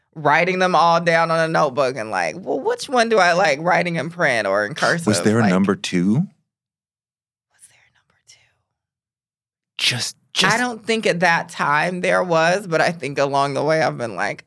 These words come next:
Speaker 1: "Oh, I think Jasmine would have been a cute name."
Speaker 2: For sure. Sure. <laughs> You wonder what the name does. I think my wife said that she was,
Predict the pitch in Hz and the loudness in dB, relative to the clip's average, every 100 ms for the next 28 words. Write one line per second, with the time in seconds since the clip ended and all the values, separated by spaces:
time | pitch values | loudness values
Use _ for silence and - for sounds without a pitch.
0 | - 659 587 226 190 165 151 131 170 - | -4 0 2 4 4 2 0 -2 -6 -12
1 | _ _ _ _ _ _ _ _ - 392 | _ _ _ _ _ _ _ _ -2 -2
2 | 403 508 226 180 160 147 220 175 147 139 | 0 -4 -2 2 2 2 -2 -4 -2 -2
3 | 143 117 127 - 80 - 131 117 - 180 | -2 -4 -6 -8 -10 -10 -10 -8 -8 -10
4 | 240 _ _ _ _ _ 120 - 135 196 | -14 _ _ _ _ _ -20 -8 -4 -4
5 | 180 _ _ _ _ _ _ _ _ _ | -8 _ _ _ _ _ _ _ _ _
6 | _ _ _ _ _ _ _ _ 127 - | _ _ _ _ _ _ _ _ -18 -10
7 | 135 147 135 _ 214 - 587 571 508 480 | -8 -8 -12 _ -4 -4 -12 -18 -2 -2
8 | 494 539 571 - - - 123 147 139 107 | 0 -2 -4 -6 -6 0 2 4 2 2
9 | 113 107 95 95 95 95 98 98 95 101 | 0 2 0 2 2 2 0 0 -2 0
10 | 98 101 87 87 85 98 - 98 82 78 | -2 0 2 2 2 0 -2 -2 0 -2
11 | - 87 78 76 - | -2 -2 -2 -4 -10